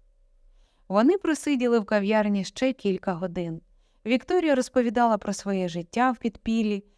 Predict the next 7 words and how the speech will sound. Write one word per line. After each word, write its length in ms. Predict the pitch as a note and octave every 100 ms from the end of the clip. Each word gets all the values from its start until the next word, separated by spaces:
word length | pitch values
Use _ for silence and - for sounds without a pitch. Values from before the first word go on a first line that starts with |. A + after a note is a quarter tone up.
| _
про 160 | - G#3+
кохання 480 | B3+ B3 D4 C4+ A3+
до 120 | G3
Сергія, 680 | - F#3+ F3+ A3 A3+ G3 F#3+ -
про 160 | G3+
народження 580 | G3 F#3+ G3 - F#3 F3+
Артема. 540 | F3 - G3 G#3 F#3